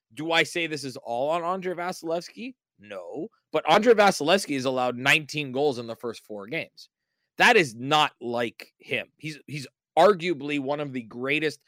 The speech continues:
playoff goaltenders that we have ever seen, like, in the history of the game. And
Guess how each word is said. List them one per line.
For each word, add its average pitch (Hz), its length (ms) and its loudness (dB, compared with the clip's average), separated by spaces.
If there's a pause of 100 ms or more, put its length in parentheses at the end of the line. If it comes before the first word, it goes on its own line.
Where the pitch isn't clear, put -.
(340)
playoff 147 480 2
goaltenders 127 640 -8
that 120 160 -8
we 135 120 -4
have 117 220 -4
ever 113 240 -6
seen, 123 480 -12
like, 123 180 -10
in 156 100 -6
the 135 100 -6
history 135 540 -8
of 117 140 -6
the 107 100 -10
game. 113 340 -8 (560)
And 165 340 6